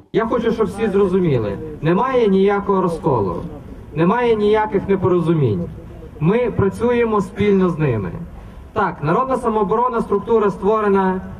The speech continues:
по вертикалі, в них є певне підпорядкування, їхні вертикалі, є Парубій, який цю самооборону створював в Києві на початку подій на Майдані. Є в них тепер створені підрозділи по областях, по районах. Але ми з ними працюємо спільно.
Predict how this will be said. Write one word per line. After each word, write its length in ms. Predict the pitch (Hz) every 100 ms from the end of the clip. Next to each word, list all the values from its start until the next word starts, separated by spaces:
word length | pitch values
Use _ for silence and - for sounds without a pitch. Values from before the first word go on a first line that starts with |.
| -
по 80 | 190
вертикалі, 640 | 180 180 196 226 220 208
в 80 | 175
них 240 | 196 185
є 320 | 190 196 185 170
певне 360 | 196 190 180 165 -
підпорядкування, 1000 | - 175 175 175 185 196 185 175 175 175 -
їхні 300 | 156 175 175
вертикалі, 580 | 156 165 170 196 196 185
є 180 | 175 175
Парубій, 540 | 165 156 156 196 202 202 - - -
який 260 | 160 190
цю 140 | 175 165
самооборону 520 | 165 160 160 165 147
створював 480 | - 180 202 190 180
в 80 | 190
Києві 440 | 185 175 165 165 - 226
на 100 | 147
початку 460 | 147 143 175 175 160
подій 400 | 151 139 156 147
на 80 | 135
Майдані. 500 | 139 131 110 95 90 98 - - -
Є 220 | 147 240
в 40 |
них 120 | 226
тепер 260 | 202 196 185
створені 460 | - 180 190 170 151
підрозділи 560 | 151 160 160 131 139
по 100 | 135
областях, 540 | 135 135 135 190 185 -
по 100 | 160
районах. 480 | 156 127 104 92 98 - - -
Але 240 | 147 175
ми 180 | 208 285
з 80 | 202
ними 240 | 226 220
працюємо 580 | - 175 190 185 175 160
спільно. 480 | - 143 117 90